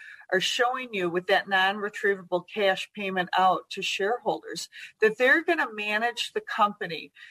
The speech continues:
in such a way that is more shareholder friendly, so that they have a higher probability of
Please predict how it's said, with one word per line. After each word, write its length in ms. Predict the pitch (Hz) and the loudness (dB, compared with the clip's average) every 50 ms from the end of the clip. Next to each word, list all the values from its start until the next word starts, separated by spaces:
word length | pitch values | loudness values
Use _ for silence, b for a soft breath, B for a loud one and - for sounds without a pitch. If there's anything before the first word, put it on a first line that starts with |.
| B B B | B B B
in 100 | 190 202 | -8 -6
such 400 | - - - 233 233 233 - 277 | -4 0 2 2 2 2 0 -4
a 60 | 247 | -2
way 480 | 220 220 208 202 190 185 175 165 165 _ B B B B B _ - | 0 0 2 2 2 0 -2 -4 -6 _ B B B B B _ 2
that 320 | 214 208 202 196 180 - - - | 4 6 6 6 6 4 0 -4
is 200 | 214 196 202 - | -4 -4 -6 -6
more 160 | 220 214 214 | -8 -6 -6
shareholder 720 | 185 - - - 220 202 202 190 - 202 185 175 175 180 170 | -6 -6 -6 -4 -4 -4 -4 -6 -6 -6 -6 -4 -4 -6 -6
friendly, 680 | - - - 190 180 175 175 170 - 147 - - - _ b b b b b - | -4 -2 0 2 2 2 0 -4 -6 -8 -8 -10 -12 _ b b b b b -14
so 340 | - - - 233 214 202 | -6 0 2 2 2 2
that 300 | 180 208 196 190 170 - _ _ _ 220 | 2 2 2 2 2 0 _ _ _ -2
they 260 | 220 220 226 240 233 240 247 | 0 0 0 0 0 0 0
have 120 | 220 185 | 0 0
a 40 | 185 | 0
higher 380 | 180 - - 214 226 247 254 247 | -2 0 0 2 2 2 0 -4
probability 1120 | - - - 220 202 190 190 185 196 180 - 196 180 175 180 185 190 214 233 247 247 247 B B B B B B - | -4 0 2 4 4 4 2 0 -4 -8 -6 -4 -4 -2 -2 -2 -2 -4 -4 -6 -8 -10 B B B B B B 2
of 200 | 190 185 180 | 4 4 4